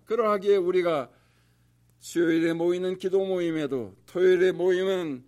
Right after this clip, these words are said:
그 새벽 기도 모임에도, 어떠한 기도 모임에서든지 우리는 먼저 하나님의 말씀을 잠시 열고 하나님의 말씀을 생각하고 그리고 하나님의 말씀에 따라서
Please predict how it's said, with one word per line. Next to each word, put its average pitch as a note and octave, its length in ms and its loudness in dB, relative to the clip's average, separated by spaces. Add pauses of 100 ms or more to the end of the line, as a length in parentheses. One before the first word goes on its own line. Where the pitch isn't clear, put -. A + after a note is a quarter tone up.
(280)
그 D#3 180 -2
새벽 E3+ 420 -6
기도 D#3+ 200 -6
모임에도, C#3 680 -6
어떠한 A3+ 540 0
기도 A3 260 0
모임에서든지 E3 1040 -2 (300)
우리는 C#3+ 540 -6
먼저 C3 340 -4
하나님의 F#3+ 500 -6
말씀을 G3 520 -8
잠시 F#3 500 -10
열고 B2 460 -4 (340)
하나님의 E3 440 -6
말씀을 F3 460 -4
생각하고 C#3+ 720 -4 (320)
그리고 D#3 320 0
하나님의 G3 460 -2
말씀에 G#3+ 520 -2
따라서 G#3+ 800 2